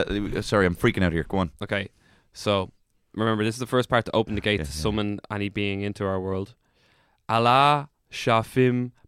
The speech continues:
Speaker 2: Barat Shukami. Okay, now the next one is gonna summon a friendly water, uh,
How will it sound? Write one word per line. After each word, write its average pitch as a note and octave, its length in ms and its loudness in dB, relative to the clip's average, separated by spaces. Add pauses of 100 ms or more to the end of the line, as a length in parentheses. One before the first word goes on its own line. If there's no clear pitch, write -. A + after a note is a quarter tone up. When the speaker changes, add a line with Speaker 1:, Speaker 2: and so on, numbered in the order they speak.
Speaker 2:
Barat G#2+ 460 4 (500)
Shukami. G#2 800 -2 (1120)
Okay, G2+ 360 -10
now G#2+ 120 -6
the G#2 80 -4
next A2+ 220 -4
one A2+ 100 -2
is G2+ 80 -4
gonna G#2 160 -4
summon G2+ 460 -4
a G#2+ 60 -12
friendly B2+ 420 -4
water, G#2+ 640 0
uh, G2 360 -8